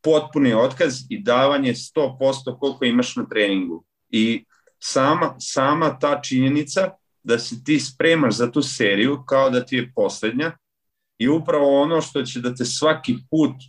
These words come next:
preko tog praga prebaci. Ljudi nisu svesni koliko imaju ponavljanja još u sebi dok ne dođu u tu situaciju da stvarno trebaju do otkaza da rade.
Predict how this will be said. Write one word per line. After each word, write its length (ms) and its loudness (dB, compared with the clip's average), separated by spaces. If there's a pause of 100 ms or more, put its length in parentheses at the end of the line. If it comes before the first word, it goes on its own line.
(800)
preko 360 0
tog 220 0 (140)
praga 440 0
prebaci. 560 -6 (500)
Ljudi 320 0
nisu 300 0
svesni 480 -2
koliko 320 0
imaju 360 2
ponavljanja 540 0
još 280 -6
u 60 -8
sebi 480 -2 (340)
dok 200 -4
ne 140 4
dođu 300 2
u 80 0
tu 120 0
situaciju 800 0
da 100 -2
stvarno 400 0
trebaju 340 -2
do 120 0
otkaza 360 -4
da 120 -2
rade. 320 -4